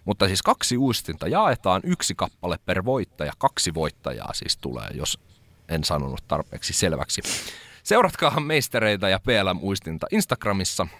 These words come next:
ja muistakaa tägätä kaveri sinne, jolla on ehkä se kesän kalastustarvikemallisto vähän mallia heikko.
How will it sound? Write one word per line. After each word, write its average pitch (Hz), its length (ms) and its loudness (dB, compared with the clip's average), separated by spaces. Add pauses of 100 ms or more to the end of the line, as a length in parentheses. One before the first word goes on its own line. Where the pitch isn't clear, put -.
(100)
ja 92 60 -6
muistakaa 113 400 2
tägätä 95 400 0 (180)
kaveri 104 400 2
sinne, 82 340 -4
jolla 90 300 -2
on 92 100 0
ehkä 85 200 -4
se 87 120 -6
kesän 95 280 0
kalastustarvikemallisto 78 1900 0
vähän 78 340 2
mallia 90 420 4
heikko. - 640 -8